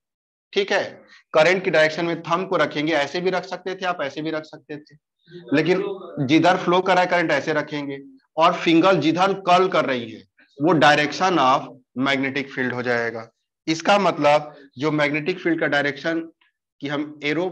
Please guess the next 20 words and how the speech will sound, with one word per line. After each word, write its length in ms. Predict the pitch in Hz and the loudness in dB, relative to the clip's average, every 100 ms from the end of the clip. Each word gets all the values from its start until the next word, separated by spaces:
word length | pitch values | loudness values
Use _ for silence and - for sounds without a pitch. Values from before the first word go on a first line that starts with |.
| - - | -10 -14
put 140 | 143 | -6
on 200 | 147 147 143 | -2 -2 -2
करेंगे 440 | 135 135 131 135 170 - - _ 120 | -2 -2 -4 -4 -6 -14 -20 _ -10
वो 160 | 135 131 | -4 -2
ये 180 | 127 | -2
direction 380 | 123 120 117 120 | -2 -4 -8 -14
करेंगे, 360 | 117 113 110 110 - - - - _ - 143 | -16 -14 -14 -16 -18 -20 -20 -20 _ -14 -4
एंटी 280 | 143 135 143 | -2 -2 -2
क्लॉकवाइज 600 | 135 127 127 120 113 117 | 0 0 0 -2 -2 -6
है। 160 | 110 - _ _ _ _ _ 202 196 _ - _ _ _ _ - - - - _ _ _ _ _ _ 151 | -10 -14 _ _ _ _ _ -20 -20 _ -20 _ _ _ _ -20 -20 -20 -20 _ _ _ _ _ _ -6
इसका 280 | 151 214 208 | 0 2 2
मतलब 800 | 160 139 143 180 - - - - | 2 4 2 2 -4 -16 -12 4
क्या 160 | 165 175 | 4 6
fix 300 | 185 185 185 | 2 2 0
हो 100 | 165 | 2
गया? 360 | 175 214 - _ _ _ | 2 0 -4 _ _ _
Nature 480 | 120 143 165 170 185 | 0 2 2 4 2
fix 280 | 180 160 - | 4 0 0
हो 80 | 131 | 0
गया, 160 | 107 | 0